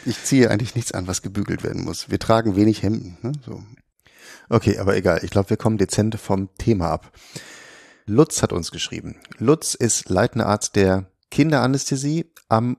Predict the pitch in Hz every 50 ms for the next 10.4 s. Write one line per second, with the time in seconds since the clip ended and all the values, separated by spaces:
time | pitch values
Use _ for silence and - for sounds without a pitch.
0 | _ _ _ - 127 127 131 120 117 113 110 107 - 123 127 127 - - - -
1 | 107 113 107 - - 113 110 110 110 107 - - 127 123 - - 113 104 - -
2 | - - 107 101 98 92 92 90 95 - - 127 131 151 185 190 - _ _ _
3 | - 113 110 120 127 123 120 117 110 110 - 117 110 - - 135 160 156 - -
4 | - - 80 - - - - - _ _ _ _ _ _ _ _ _ _ - -
5 | 92 - - _ - - - 92 - - 87 92 101 95 - - 85 82 - -
6 | 87 85 87 90 92 95 92 85 90 87 87 - 87 - - 95 98 95 - 95
7 | 92 85 87 90 87 87 87 - _ _ - 95 98 101 95 - - 117 117 113
8 | - 107 95 - 98 - - 90 - - 113 104 - - - - - - - -
9 | - - - - - - - 104 104 - - 113 113 - 104 101 107 104 95 92
10 | - - 92 87 85 87 -